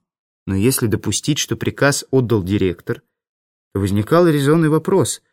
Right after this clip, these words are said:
как он сумел приручить тюленоида? Если же заказчик убийства был из гиддаров, живущих в столице, то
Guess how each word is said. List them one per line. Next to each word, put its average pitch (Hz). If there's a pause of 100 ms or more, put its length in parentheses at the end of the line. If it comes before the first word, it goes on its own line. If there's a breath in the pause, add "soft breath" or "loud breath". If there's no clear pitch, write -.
(520)
как 165
он 170
сумел 151
приручить 139
тюленоида? 131 (540)
Если 113
же 107
заказчик 113
убийства 117
был 120 (260 soft breath)
из 104
гиддаров, 110
живущих 113
в -
столице, 131
то 123